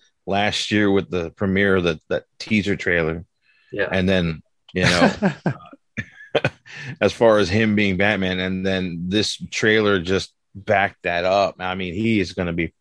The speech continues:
Speaker 1: phenomenal as Batman. It's, it's
Speaker 2: Yeah.
Speaker 1: just awesome.
Speaker 3: Yeah, I think what's unfortunate is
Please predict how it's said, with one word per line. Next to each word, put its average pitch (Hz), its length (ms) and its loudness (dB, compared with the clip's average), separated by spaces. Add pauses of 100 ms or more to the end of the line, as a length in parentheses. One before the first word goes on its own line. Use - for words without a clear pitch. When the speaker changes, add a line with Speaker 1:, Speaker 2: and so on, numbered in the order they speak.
Speaker 1:
phenomenal 92 720 0 (260)
as 85 120 -8
Batman. 87 580 -4
It's, 92 400 -4
it's 92 160 -4
Speaker 2:
Yeah. - 40 -2
Speaker 1:
just 92 200 -4
awesome. 85 340 -2 (640)
Speaker 3:
Yeah, 151 280 8
I 156 160 4
think 175 160 6
what's 170 180 6
unfortunate 131 800 2
is 120 680 2